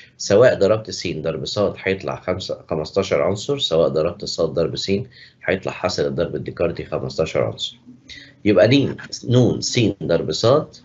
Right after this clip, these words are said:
هتساوي نون صاد ضرب س، بالرغم إن حاصل الضرب الديكارتي اللي هو س ضرب صاد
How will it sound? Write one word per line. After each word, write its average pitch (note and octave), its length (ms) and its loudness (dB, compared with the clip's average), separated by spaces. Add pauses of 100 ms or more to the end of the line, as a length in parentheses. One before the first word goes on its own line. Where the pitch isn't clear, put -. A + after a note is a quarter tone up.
(220)
هتساوي B2 460 2
نون C#3+ 200 0
صاد E3 440 0 (160)
ضرب - 260 2
س، - 160 -10 (720)
بالرغم F#2 480 2 (100)
إن D#2+ 340 -6
حاصل G#2+ 360 -4
الضرب F2 320 0
الديكارتي D2+ 500 -6
اللي E2 100 -2
هو F2 80 2
س G#2+ 160 -4
ضرب G2 340 2
صاد C3+ 360 0